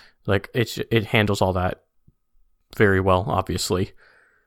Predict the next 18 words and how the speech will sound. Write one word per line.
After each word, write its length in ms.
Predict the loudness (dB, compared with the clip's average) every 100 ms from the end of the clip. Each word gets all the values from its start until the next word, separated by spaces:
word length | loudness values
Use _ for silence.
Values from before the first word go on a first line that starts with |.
| _ _ _ _
Um, 380 | -4 -4 -4 -4 0
and 80 |
the 60 | 2
other 160 | 4 4
thing 140 | 4
that 120 | 4
I 40 | 4
realized 580 | 4 2 2 0 -2
is 100 | -2 0
that 220 | 0 -2
it's 140 | 0
way 80 | 0
more 160 | 2 -2
portable 460 | 0 0 2 2
than 120 | 4 4
a 40 |
normal 260 | 4 2 4
vacuum. 420 | 4 4 2 0